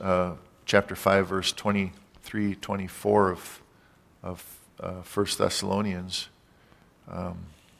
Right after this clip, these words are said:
it says,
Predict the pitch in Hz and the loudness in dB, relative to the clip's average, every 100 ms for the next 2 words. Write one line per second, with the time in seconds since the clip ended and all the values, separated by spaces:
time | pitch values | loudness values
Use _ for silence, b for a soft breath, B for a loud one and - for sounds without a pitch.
0 | b b _ _ _ _ _ b b b | b b _ _ _ _ _ b b b
1 | b b b b b _ - - - 95 | b b b b b _ -8 0 6 6
2 | 92 90 - | 6 2 -2